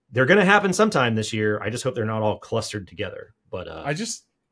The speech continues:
Speaker 2: for, when it comes to the far C U I rule, the only thing that I consistently go back to is, um, many conversations as a consultant where these people were like, "We only do a very little bit of D O D business. We do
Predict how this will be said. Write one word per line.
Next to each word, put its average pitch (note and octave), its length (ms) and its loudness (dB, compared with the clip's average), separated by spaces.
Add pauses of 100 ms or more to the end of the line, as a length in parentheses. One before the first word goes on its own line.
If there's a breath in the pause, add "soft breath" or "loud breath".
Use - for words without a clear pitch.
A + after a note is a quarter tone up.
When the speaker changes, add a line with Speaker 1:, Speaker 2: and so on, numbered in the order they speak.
(300)
Speaker 2:
for, C#3+ 440 -2
when D3 160 -4
it D3 80 -6
comes A#3 220 0
to C#4 80 -4
the F#3+ 100 0
far C3+ 240 0
C C3+ 140 -6
U A#2+ 100 -4
I A2+ 80 -2
rule, C3+ 260 0
the A#2 140 -4
only C#3 280 -6
thing B2+ 260 -8
that G#2+ 100 -10
I G#2 160 -8
consistently A2 680 -14
go G2+ 160 -8
back G2+ 320 -10
to A#2+ 380 -8 (320 soft breath)
is, G#2+ 320 -8
um, F#2+ 380 -8
many C#3 260 -2
conversations C3 720 -6
as G2+ 120 -16
a G#2 60 -16
consultant G#2 460 -12
where G2+ 120 -10
these G2+ 120 -12
people G2+ 300 -16
were G2 80 -16
like, F#2+ 340 -14
"We D3+ 200 -8
only D3 200 -6
do A#2 180 -8
a G#2 60 -10
very G#2+ 300 -8
little G#2 240 -10
bit G2 160 -16
of G2 100 -16
D G2 180 -14
O F#2+ 60 -12
D F#2 140 -16
business. G#2+ 640 -16
We G#2+ 80 -16
do G2 260 -12